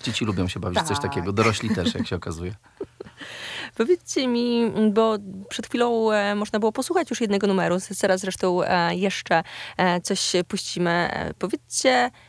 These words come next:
Speaker 3: jak to wygląda muzycznie w waszym, em, przypadku? Bo wspomnieliście, że może być duetem, dorośli mogą być duetem,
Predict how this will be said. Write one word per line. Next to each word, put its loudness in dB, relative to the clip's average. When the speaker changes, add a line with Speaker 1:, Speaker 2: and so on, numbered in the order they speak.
Speaker 3:
jak 0
to 2
wygląda 4
muzycznie 0
w -10
waszym, 0
em, -2
przypadku? 0
Bo 4
wspomnieliście, 0
że 0
może 0
być -8
duetem, 2
dorośli 2
mogą 0
być -10
duetem, -2